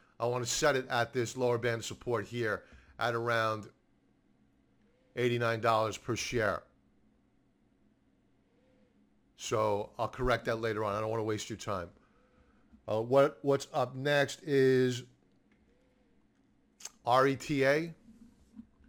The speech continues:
Let's do what we normally do. Oof.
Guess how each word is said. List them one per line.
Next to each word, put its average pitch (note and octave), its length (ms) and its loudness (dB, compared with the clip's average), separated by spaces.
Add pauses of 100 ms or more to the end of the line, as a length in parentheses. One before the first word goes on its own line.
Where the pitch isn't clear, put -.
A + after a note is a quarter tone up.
(580)
Let's A2+ 260 -4
do C#3 600 0 (2250)
what B2 140 -2
we B2 80 0
normally B2+ 460 2
do. G2 440 -4 (1900)
Oof. - 480 10